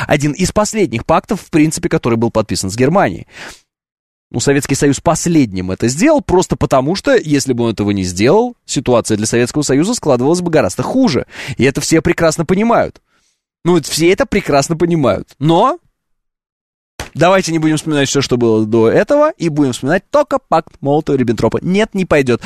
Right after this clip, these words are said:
Надо тогда вспоминать всё, что предшествовало войне. Всё. Все действия всех государств.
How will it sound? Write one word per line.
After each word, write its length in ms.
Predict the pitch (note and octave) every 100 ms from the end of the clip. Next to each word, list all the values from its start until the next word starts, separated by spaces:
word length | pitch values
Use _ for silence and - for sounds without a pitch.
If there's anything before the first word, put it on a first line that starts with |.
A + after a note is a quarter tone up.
| - -
Надо 200 | D#3 D#3
тогда 200 | C#3+ D3
вспоминать 440 | - C3 C3 C#3+
всё, 360 | - - G3+ G2 _ _ -
что 180 | -
предшествовало 680 | A2 G#2+ - D3+ F#3+ A#3 A3+ A3 -
войне. 480 | A2+ G#2 F#2 F2 A2
Всё. 420 | - - F3 A2+ - _ _ _
Все 300 | - G#3 G3+
действия 360 | C#3 A2+ - -
всех 280 | - G3+ F#3+
государств. 640 | C#3 - A#2+ F#2+ C2+ -